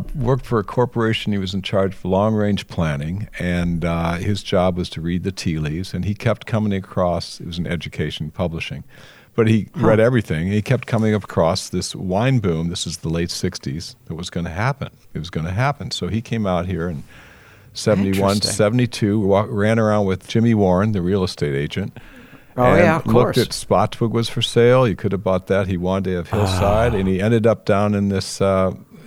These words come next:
Speaker 1: you know, potentially Hillside area, which is, he, he thought he wanted Hillside grapes. He didn't really know. He
Speaker 2: Uh-huh.
Speaker 1: read some book. And was gonna be an absentee owner for ten years, but within a year and a half, he got fed up with the corporate thing. And, you know,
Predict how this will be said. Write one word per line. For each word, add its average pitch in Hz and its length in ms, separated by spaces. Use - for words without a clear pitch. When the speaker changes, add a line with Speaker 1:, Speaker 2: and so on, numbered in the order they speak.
Speaker 1:
you 110 140
know, 101 240
potentially 98 640
Hillside 98 640
area, 95 460
which 87 220
is, - 320
he, 90 120
he 85 100
thought 80 220
he 82 60
wanted 85 260
Hillside 85 400
grapes. 67 380
He 85 100
didn't 92 220
really 78 180
know. 78 240
He 80 60
Speaker 2:
Uh-huh. 80 100
Speaker 1:
read 82 140
some 73 200
book. 85 280
And 139 140
was 139 120
gonna 156 200
be 147 120
an 139 80
absentee 139 640
owner 170 280
for 131 120
ten 113 260
years, 120 280
but 113 160
within 127 260
a 123 40
year 127 180
and 127 100
a 123 40
half, 123 300
he 131 60
got 107 220
fed 113 220
up 104 140
with 98 100
the - 60
corporate 120 420
thing. 113 280
And, 95 320
you 113 60
know, 107 240